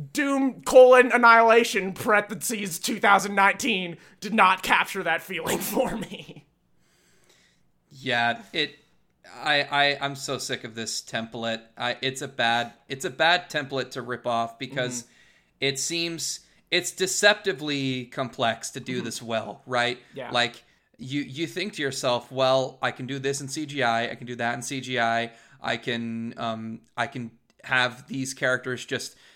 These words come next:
Speaker 2: have a couple of establishing scenes each, and then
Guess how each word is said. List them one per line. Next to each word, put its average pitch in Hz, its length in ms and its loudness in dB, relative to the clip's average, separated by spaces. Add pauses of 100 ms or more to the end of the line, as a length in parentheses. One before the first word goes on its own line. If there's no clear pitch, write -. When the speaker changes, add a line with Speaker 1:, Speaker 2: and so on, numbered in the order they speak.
(160)
Speaker 2:
have 131 240 0
a 120 60 -4
couple 135 340 0
of 127 60 -2
establishing 131 600 0
scenes 127 500 -6
each, 123 500 -10 (300)
and 117 400 -4
then 113 460 -4